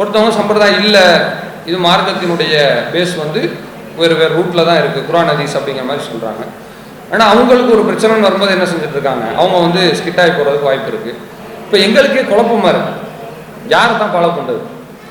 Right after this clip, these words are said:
அப்படின்னு சொல்லிட்டு அவங்க கேக்குறாங்க. முதல்ல நம்ம புரிஞ்சுக்கணும், ஒரு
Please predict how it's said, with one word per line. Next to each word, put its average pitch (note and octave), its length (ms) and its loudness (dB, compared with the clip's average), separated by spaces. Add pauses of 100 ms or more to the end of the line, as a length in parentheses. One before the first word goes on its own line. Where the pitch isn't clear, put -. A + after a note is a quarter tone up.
அப்படின்னு G3+ 280 0
சொல்லிட்டு G3 220 0
அவங்க E3 200 0
கேக்குறாங்க. D3+ 360 0 (180)
முதல்ல A#3+ 300 2
நம்ம F#3+ 180 0
புரிஞ்சுக்கணும், D#3 500 -2 (680)
ஒரு F3 80 6